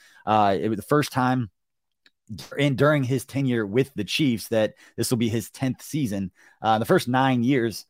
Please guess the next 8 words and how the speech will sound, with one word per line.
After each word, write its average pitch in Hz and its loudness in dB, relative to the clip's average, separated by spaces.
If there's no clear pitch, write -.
uh, 107 2
of, 117 0
you 110 -4
know, 104 0
him 127 0
coaching 139 2
the 104 -4
Chiefs, 104 -6